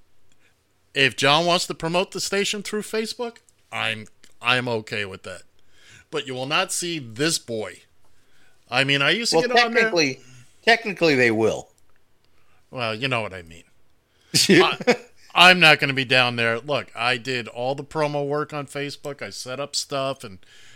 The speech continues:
Speaker 1: you know, I tried to keep up with it. And, but then it's, it's just the Facebook drama that I'm just not, I'm tired of.
Speaker 2: Yeah.
Speaker 1: So anyway, I apologize. Continue, sir.
Speaker 2: No, no, no, no, that's fine.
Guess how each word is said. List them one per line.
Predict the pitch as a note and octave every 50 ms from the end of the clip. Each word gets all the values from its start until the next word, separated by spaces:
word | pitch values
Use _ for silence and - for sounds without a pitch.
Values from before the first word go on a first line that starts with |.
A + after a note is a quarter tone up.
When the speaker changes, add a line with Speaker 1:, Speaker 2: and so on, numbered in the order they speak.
| - -
Speaker 1:
you | - B2+
know, | B2 B2 A2+ A2+
I | A2 A2+
tried | G#2+ - - C3+ C3 B2+
to | - B2
keep | - - D3+ C#3+ -
up | C#3+ C3+ C3 -
with | C#3+ C3 - C3+
it. | C3 B2+ B2 - -
And, | A#2+ A#2+ A2+ -
but | - B2 B2 - -
then | B2+ A#2+ A#2+ B2+
it's, | B2+ B2 A#2 - - -
it's | A2 A#2+ - -
just | - A2 G#2+ - -
the | C3
Facebook | - - A2 G#2+ - - C3 B2+ -
drama | - C3+ D3 F3 F3 C#3 - - - _ _ _ -
that | A#2 G#2+ G2 - F#2+
I'm | G2+ G2+ A2 C#3 C3
just | - A2 A2+ - -
not, | A2 G#2 A#2+ C3+ - - - - - - - - - - -
I'm | - C#3 F3
tired | - A#2+ B2 D#3 F#3 C#3 F#2
of. | -
Speaker 2:
Yeah. | F2 E2+ E2 E2+ - - - - - - - - -
Speaker 1:
So | - E3+ E3
anyway, | F3 D#3 B2 A#2+ A#2+
I | B2+ C3
apologize. | B2 - C3+ A#2+ A2 G2+ G#2 F#2 F2+ F2 -
Continue, | - A#2 G#2+ - B2+ A2+ G#2+ F#2+ F2+
sir. | - - F#2+ - - _ -
Speaker 2:
No, | E3+ E3+ E3 D3+ D3+
no, | D#3 D3+ C#3+ C3+
no, | A#2+ A2+ G#2+ G2+
no, | F#2+ F#2
that's | G2 A2 A#2 B2 A#2+ -
fine. | - - G2 E2 D#2+ D#2+ E2